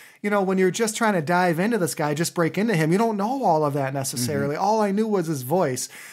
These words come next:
Speaker 1: But what finally made him click for me was within the last couple of years. Oh, go figure. You know, heavy metal, I don't typically take the time to, to read lyrics. There's just so much music to consume,
Speaker 2: Oh,
Speaker 1: and that
Speaker 2: yeah.
Speaker 1: slows me down. But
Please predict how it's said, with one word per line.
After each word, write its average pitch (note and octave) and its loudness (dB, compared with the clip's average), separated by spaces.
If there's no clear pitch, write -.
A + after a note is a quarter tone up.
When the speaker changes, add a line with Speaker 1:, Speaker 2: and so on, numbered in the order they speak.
Speaker 1:
But G#3 2
what F#3+ 4
finally C4 4
made A#3+ 6
him G#3+ 4
click G3+ -2
for E3 -2
me C#3 -2
was E3+ 2
within G3 2
the G#3 4
last G3 2
couple A3+ -2
of G#3+ 0
years. F3 0
Oh, - 2
go A3 4
figure. E3+ 0
You F#3+ -4
know, G3+ 4
heavy A#3 4
metal, A3+ 4
I F3 4
don't G3 0
typically F#3 -2
take F#3+ 2
the F#3 0
time F3 2
to, D#3+ -4
to D3+ -4
read D3+ -2
lyrics. C3+ -4
There's F3+ -4
just - 2
so C#4 0
much C#4+ 0
music C4+ 0
to B3+ -4
consume, C4+ -2
Speaker 2:
Oh, A#3 0
Speaker 1:
and G3+ 0
that A3+ 2
Speaker 2:
yeah. G#3+ -2
Speaker 1:
slows A3+ 0
me A#3+ -4
down. A#3 0
But F3 0